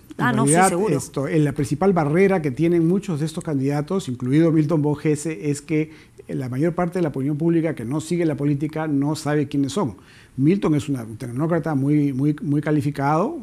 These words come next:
Speaker 1: este, eh, y muy respetado en ese ámbito, ¿no? Pero como político está haciendo sus pininos y claramente está empezando, pues, este, con mucha debilidad, ¿no?
Speaker 2: ¿Y aparecerá un outsider?
Speaker 1: Bueno,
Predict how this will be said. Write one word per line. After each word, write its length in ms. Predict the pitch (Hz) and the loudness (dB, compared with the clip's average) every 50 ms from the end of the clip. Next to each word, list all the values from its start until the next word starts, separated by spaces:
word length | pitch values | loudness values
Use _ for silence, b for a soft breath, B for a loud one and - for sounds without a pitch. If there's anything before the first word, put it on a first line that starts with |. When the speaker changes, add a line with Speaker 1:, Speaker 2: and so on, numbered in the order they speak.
| 175 135 | -12 -14
Speaker 1:
este, 800 | 117 - - - 131 117 113 113 110 107 117 - 127 117 113 | -14 -14 -14 -12 -12 -10 -10 -10 -10 -10 -12 -12 -14 -14 -14
eh, 80 | 120 - - | -14 -12 -12
y 80 | 131 120 | -10 -6
muy 180 | 131 139 139 | -6 -4 -4
respetado 480 | 156 139 - - 135 - 139 143 151 147 | -4 -4 -6 -8 -8 -6 -4 -2 0 0
en 120 | 139 123 147 | 0 0 0
ese 200 | 160 151 - 170 | 0 0 0 0
ámbito, 500 | 151 165 175 165 151 131 - 151 233 277 | 0 2 2 2 2 2 2 -2 -2 0
¿no? 200 | 143 160 285 - B B B B B | -2 -4 -6 -8 B B B B B
Pero 200 | - 151 131 135 | -2 -2 -2 -2
como 200 | - 143 131 131 | -4 -4 -4 -4
político 680 | 120 139 135 147 170 160 - 190 - 196 214 226 254 226 | -4 -2 2 2 2 2 2 0 2 2 2 2 2 0
está 340 | 151 120 - - 151 147 151 | -4 -8 -8 -4 -2 0 0
haciendo 340 | 151 147 123 - 160 165 135 | 0 -2 -2 -2 -2 0 0
sus 120 | 113 131 | 0 -2
pininos 480 | - - 139 151 160 165 180 202 - - | -2 2 4 4 4 4 4 2 0 -4
y 60 | - | -4
claramente 680 | - 156 151 156 151 143 147 147 143 147 165 170 190 - 170 156 B B B B - | -2 -2 0 0 2 2 2 0 0 0 0 -2 -2 -4 -10 -20 B B B B -14
está 200 | 120 - - 143 | -12 -6 -2 -2
empezando, 520 | 143 143 147 131 - 151 156 156 151 143 | 0 0 0 -2 0 2 2 2 2 2
pues, 240 | 131 156 151 127 139 | 2 0 0 0 -2
este, 500 | 135 123 - - 127 110 110 110 113 123 143 | -4 -6 -6 -10 -10 -10 -10 -10 -12 -14 -12
con 140 | 139 131 123 | -10 -6 -4
mucha 260 | 139 147 139 170 156 | -4 -4 -4 -4 -6
debilidad, 400 | 135 123 120 113 117 135 160 156 | -6 -6 -6 -6 -6 -6 -6 -6
¿no? 160 | 123 131 160 170 - _ - 202 | -8 -10 -12 -14 -14 _ -6 -2
Speaker 2:
¿Y 40 | 226 | -2
aparecerá 460 | 214 185 220 214 208 226 214 233 285 | 0 0 0 0 0 0 0 0 0
un 100 | 339 370 | 0 0
outsider? 600 | 370 339 339 349 - 349 381 453 523 571 - - - - - - _ _ B B B B B B B B - | 0 -2 -2 -2 -2 -2 0 0 -2 -6 -8 -14 -20 -20 -20 -20 _ _ B B B B B B B B 0
Speaker 1:
Bueno, 300 | 202 202 156 123 123 | 2 2 2 0 -4